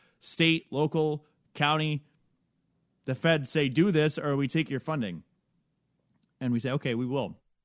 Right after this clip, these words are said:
We will prosecute, we will prosecute drug offenders so hard, and we're gonna end all the drugs, and it's gonna be great." Because that time that we did that back in the twenties, it worked really well to get rid of alcohol. Uh,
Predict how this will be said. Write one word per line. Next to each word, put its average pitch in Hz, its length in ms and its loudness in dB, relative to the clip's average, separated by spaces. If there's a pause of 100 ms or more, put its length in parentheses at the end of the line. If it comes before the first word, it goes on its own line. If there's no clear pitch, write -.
(100)
We 139 100 -2
will 135 160 -2
prosecute, 156 760 -2
we 147 100 0
will 135 100 0
prosecute 165 680 0 (220)
drug 151 240 2
offenders 139 500 -2
so 165 300 0
hard, 127 340 -2 (320)
and 143 180 -2
we're 143 120 0
gonna 135 160 -2
end 139 280 0
all 151 300 0
the 147 100 -2
drugs, 131 520 -4 (480)
and 139 160 0
it's 123 160 -4
gonna 147 180 -2
be 131 80 -2
great." 143 320 0
Because 165 280 0
that 170 180 0
time 190 240 2
that 185 80 2
we 165 100 2
did 220 160 4
that 175 220 4
back 180 200 0
in 165 60 -2
the 151 260 -6 (160)
twenties, 156 360 -2 (240)
it 151 60 4
worked 175 260 4
really 170 160 4
well 160 180 2
to 143 80 2
get 131 140 -2
rid 135 100 -2
of 127 80 0
alcohol. 113 560 -2 (460)
Uh, 117 340 0